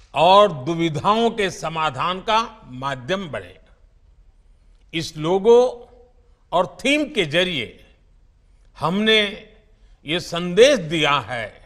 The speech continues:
युद्ध से मुक्ति के लिए बुद्ध के जो संदेश है, हिंसा के प्रतिरोध में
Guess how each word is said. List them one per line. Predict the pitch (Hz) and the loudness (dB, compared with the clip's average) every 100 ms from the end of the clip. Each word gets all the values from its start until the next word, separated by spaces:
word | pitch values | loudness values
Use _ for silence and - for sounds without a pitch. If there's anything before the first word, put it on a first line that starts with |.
| _ _ _ _ _ _ _ _ _ _ _ _ - | _ _ _ _ _ _ _ _ _ _ _ _ -12
युद्ध | 135 220 151 233 | -2 0 4 6
से | 226 226 247 247 | 6 6 8 8
मुक्ति | 202 175 202 - 262 226 | 4 0 0 -2 -4 0
के | 240 | 2
लिए | 233 226 170 113 - - - _ _ _ _ _ _ _ _ _ _ 113 | 4 4 0 -4 -14 -20 -20 _ _ _ _ _ _ _ _ _ _ -20
बुद्ध | 110 120 208 156 262 | -16 -2 -2 2 4
के | 262 285 | 4 4
जो | 277 285 | 2 2
संदेश | - 214 180 202 269 285 175 | 2 -4 2 6 8 6 0
है, | 165 127 98 - - - - _ _ _ _ _ _ _ _ _ _ _ _ _ | -4 -4 -6 -16 -20 -20 -20 _ _ _ _ _ _ _ _ _ _ _ _ _
हिंसा | 202 262 254 - 247 240 | -2 0 -2 0 2 2
के | 240 233 233 233 | 2 6 6 4
प्रतिरोध | 233 185 202 208 254 240 | 0 -4 2 6 6 6
में | 220 185 113 | 2 -2 -6